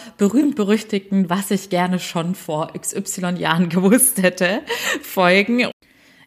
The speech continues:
Ihr könnt hoffentlich viel daraus für euch mitnehmen, denn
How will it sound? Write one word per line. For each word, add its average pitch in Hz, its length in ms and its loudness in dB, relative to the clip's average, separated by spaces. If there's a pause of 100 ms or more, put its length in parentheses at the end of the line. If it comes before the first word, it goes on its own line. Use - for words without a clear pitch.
Ihr 220 140 0
könnt 240 400 0
hoffentlich 220 420 -4
viel 262 460 0
daraus 208 520 -2
für 175 120 -6
euch 180 220 -2
mitnehmen, 226 800 2 (480)
denn 202 300 2